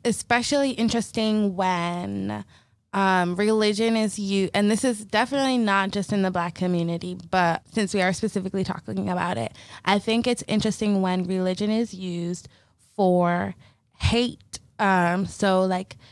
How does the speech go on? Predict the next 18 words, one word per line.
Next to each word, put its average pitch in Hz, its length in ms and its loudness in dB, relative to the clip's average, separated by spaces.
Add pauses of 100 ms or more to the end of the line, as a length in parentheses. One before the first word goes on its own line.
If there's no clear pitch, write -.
(320)
hate 196 480 0
against 196 520 -2
L 196 160 2
G 202 140 -6
B 202 160 -2
T 202 380 -4
community, 233 1120 0 (480)
and 208 840 2 (380)
especially 285 760 2
when 190 680 0 (400)
we 240 400 2
know 226 880 4
that 190 560 0 (320)
white 202 300 0
people, 185 800 0 (200)
slave 220 480 2
masters, 175 1080 -4 (500)
gave 185 600 2